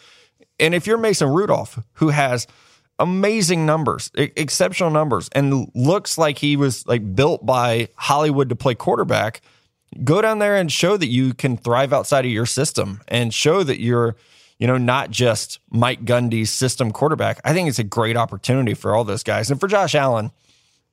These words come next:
we have spoken at length about why it's important for him because he is a traits-based projection project, you know? So it's all about, like, what he can be, not what he is.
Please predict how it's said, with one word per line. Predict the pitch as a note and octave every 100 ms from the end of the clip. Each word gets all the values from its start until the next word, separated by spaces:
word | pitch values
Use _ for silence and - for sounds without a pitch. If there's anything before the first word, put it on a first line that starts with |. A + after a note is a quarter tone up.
| _
we | B2+ E3+ F3+
have | A#2+ - _ _ _
spoken | - - C3+ B2
at | G#2+ F2
length | A#2 C3+ B2+ -
about | A2 D#2+
why | A2 A2
it's | A2
important | G#2+ A#2+ D#2+
for | G#2+
him | F#2 A2+ A2 G#2
because | G2+ - A2 G2 - _ _ _ _
he | - D#3
is | F#3 D#3
a | B2 B2 C3+ _ _ _ _
traits-based | - - C#3+ D3+ - A#2+ B2 A#2+ A2+ - -
projection | - C3 G2 A#2+ B2 - A2+ A2
project, | G2+ G#2+ F2+ F2+ - - - -
you | A#2
know? | A#2+
So | B2 B2 A#2
it's | C#3+
all | C3+
about, | C3 B2+ G#2
like, | A2 G#2
what | A2+ B2
he | A#2
can | - C3+ B2
be, | A2
not | A2 A2
what | G#2+
he | G#2 G2
is. | - -